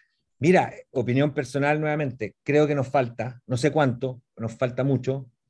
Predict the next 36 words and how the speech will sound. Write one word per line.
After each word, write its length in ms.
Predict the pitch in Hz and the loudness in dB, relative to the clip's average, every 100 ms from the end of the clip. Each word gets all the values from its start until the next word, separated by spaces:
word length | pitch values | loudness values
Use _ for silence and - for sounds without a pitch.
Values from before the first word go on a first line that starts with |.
| _ _ _ | _ _ _
Seguimos, 1120 | - - - 147 127 139 160 160 156 - _ _ | -18 -16 -4 -2 -2 -2 0 0 -2 -10 _ _
se-, 300 | - 143 - | -10 -10 -10
seguimos 540 | - 127 135 160 156 | -10 -8 -4 -4 -4
teniendo 400 | - 156 156 156 | -6 -2 -2 0
un 80 | 160 | 0
universo, 840 | 151 147 139 151 139 160 160 127 _ _ _ | 0 0 2 0 0 -2 -2 -4 _ _ _
eh, 360 | - 120 123 123 | -14 -4 -2 -2
de, 880 | 123 127 123 120 120 117 113 110 - _ _ | -4 -2 -2 -2 -2 -2 -2 -4 -10 _ _
que 260 | - 127 117 | -6 -6 -2
es 200 | 143 135 | -4 -2
minoría, 640 | 143 135 123 143 120 131 _ _ _ _ - | 0 0 2 0 -2 -6 _ _ _ _ -6
¿m? 340 | 127 175 175 _ _ _ _ _ _ | -4 -2 -6 _ _ _ _ _ _
Eh, 440 | 113 120 117 113 _ | -2 0 0 -2 _
y, 200 | 131 135 | -2 0
eh, 100 | 147 | 0
muchas 400 | 151 151 185 147 | -2 0 0 2
veces 380 | 170 170 180 170 | 0 0 -4 -4
ese 200 | 156 156 | -4 -2
universo 480 | 156 143 151 - | -2 0 0 0
de 100 | 165 | 0
potenciales 480 | 151 147 135 151 151 | 2 0 0 0 -2
clientes 520 | 151 143 143 139 160 | -4 -4 -4 -4 -10
que 140 | - 127 | -8 -10
se 180 | - 123 | -4 -2
preocupa 460 | 123 120 147 147 | -2 -2 -2 -2
de 100 | 143 | 0
verdad 260 | 139 131 143 | 0 0 0
de 60 | |
la 80 | 139 | 0
sostenibilidad, 720 | 135 135 135 135 135 139 139 | -4 -4 -2 0 0 0 2
de 60 | 135 | 0
la 60 | |
interpretación 380 | 127 123 127 131 | -2 -4 -6 -2
del 100 | 143 | 0
patrimonio, 280 | 139 143 143 | 0 2 0
etcétera, 320 | 131 165 - | 0 -2 -2